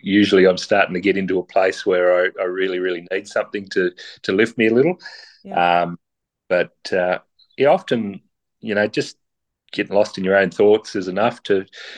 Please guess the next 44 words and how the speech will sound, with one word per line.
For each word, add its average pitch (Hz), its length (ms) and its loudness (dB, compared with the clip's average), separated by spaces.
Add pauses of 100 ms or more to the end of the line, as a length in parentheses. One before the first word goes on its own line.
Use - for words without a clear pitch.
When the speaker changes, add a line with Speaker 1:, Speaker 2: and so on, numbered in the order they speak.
(380)
Speaker 1:
you 92 140 -12
know, 95 80 -6
usually 101 400 0
you, 82 200 4
you're 85 180 -2
very 95 280 4
busy 95 420 2 (400)
just - 200 -14 (260)
thinking 104 240 -4
about, 92 320 0 (360)
"How 113 120 0
do 104 100 2
I 92 40 -2
feel? 104 500 -4
You 95 80 -12
know, 98 200 -6
are 90 40 -6
my 82 100 -8
feet 104 380 -2
good? 104 340 2 (640)
Have 85 80 -12
I 85 40 -10
got 107 100 0
Speaker 2:
Am - 60 -2
I - 40 -4
Speaker 1:
any - 40 -2
hot - 100 0
Speaker 2:
going 180 120 0
the - 0 -
Speaker 1:
spots? 175 140 0
Speaker 2:
right 170 120 -2
way? 185 260 -8 (220)
Speaker 1:
<laughs> - 220 -6
Am 165 140 4
I - 160 0 (260)
Speaker 2:
<laughs> - 580 -8
Speaker 1:
going 147 120 4
the 135 80 0
right 135 220 2
way?" 135 280 0 (1080)
Yeah. 87 60 -16
Um, 92 400 -16 (440)
yeah, 101 340 4 (140)
yeah. 98 120 -18